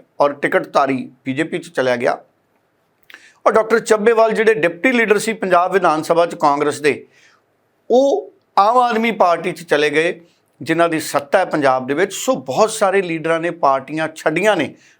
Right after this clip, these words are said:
ਡਾਕਟਰ ਧਰਮਵੀਰ ਗਾਂਧੀ ਕਿਸੇ ਵੇਲੇ ਆਮ ਆਦਮੀ ਪਾਰਟੀ 'ਚ ਸੀ, ਫਿਰ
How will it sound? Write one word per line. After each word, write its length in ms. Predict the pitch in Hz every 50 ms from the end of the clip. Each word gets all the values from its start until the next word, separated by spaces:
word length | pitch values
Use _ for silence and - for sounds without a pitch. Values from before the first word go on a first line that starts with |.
| _ -
ਡਾਕਟਰ 220 | 143 151 143 - 185
ਧਰਮਵੀਰ 520 | 175 - 190 160 165 180 202 214 196 175
ਗਾਂਧੀ 280 | 185 190 208 208 220 214
ਕਿਸੇ 260 | 214 202 175 180 190
ਵੇਲੇ 220 | 180 180 180 180
ਆਮ 240 | 165 156 165 175 185
ਆਦਮੀ 280 | 180 180 170 175 180 180
ਪਾਰਟੀ 400 | 175 - 156 147 151 151 170 170
'ਚ 80 | 165
ਸੀ, 260 | - - - 160 - - _ _ _ _ _ -
ਫਿਰ 400 | - 175 170 170 165 165 170